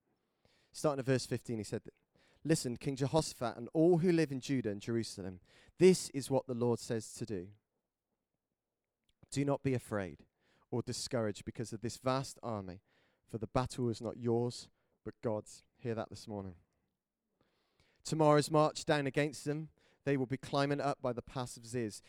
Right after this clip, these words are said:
and you will find them at the end of the gorge in the desert of Jeruel. You will not have to fight this battle.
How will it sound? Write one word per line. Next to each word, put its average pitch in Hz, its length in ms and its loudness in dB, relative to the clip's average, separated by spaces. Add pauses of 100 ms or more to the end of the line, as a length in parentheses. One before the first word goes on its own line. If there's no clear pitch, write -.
(120)
and 127 140 -2
you 143 80 4
will 135 80 4
find 156 340 2
them 131 80 0
at 127 100 -2
the 127 200 -2
end 147 260 0
of 131 160 -8
the 135 200 -6
gorge 117 340 0
in 123 100 -10
the 113 80 -10
desert 120 400 -6
of 113 80 -16
Jeruel. 110 400 -8 (560)
You 135 140 4
will 131 80 4
not 139 300 2
have 147 200 -4
to - 120 -12
fight 120 480 -2
this - 160 -10
battle. 113 480 -10